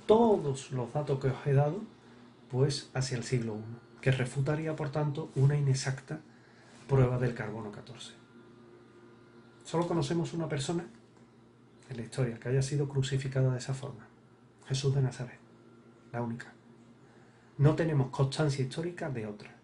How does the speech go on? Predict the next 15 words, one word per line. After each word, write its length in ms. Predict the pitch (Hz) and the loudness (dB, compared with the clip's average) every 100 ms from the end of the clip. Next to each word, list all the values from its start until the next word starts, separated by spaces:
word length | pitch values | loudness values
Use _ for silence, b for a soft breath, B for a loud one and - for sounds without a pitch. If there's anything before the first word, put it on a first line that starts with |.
| - - - - - - - - - - - - - - - - - - | -20 -20 -20 -20 -20 -20 -20 -20 -20 -20 -20 -20 -20 -20 -20 -20 -20 0
Confluyen 680 | 135 131 180 165 127 107 - - - | 2 6 6 6 4 2 -10 -20 -8
diferentes 1120 | 127 123 123 135 139 156 151 139 131 - - - - - - - - | -6 -2 2 4 4 2 2 2 0 -4 -12 -20 -20 -20 -20 -20 -20
circunstancias 640 | - 139 139 135 147 135 151 | -6 -6 -2 -2 0 -2 -2
que 120 | 135 | 0
hacen 280 | 123 147 135 | 0 -2 0
que 260 | 135 - B B B B | 0 0 B B B B
se 160 | - | -6
ponga 300 | 135 131 135 | 0 2 2
siempre 320 | - 139 135 | 4 2 6
en 60 | 135 | 6
solfa 360 | 135 135 135 139 | 6 2 2 -2
la 80 | |
sábana 320 | 113 120 107 104 | -2 -4 -4 -6
santa. 360 | 113 104 - - - - B B B B B B - | -6 -10 -14 -20 -20 -20 B B B B B B -20
Que 600 | - 127 117 113 113 107 | -4 0 2 2 0 -4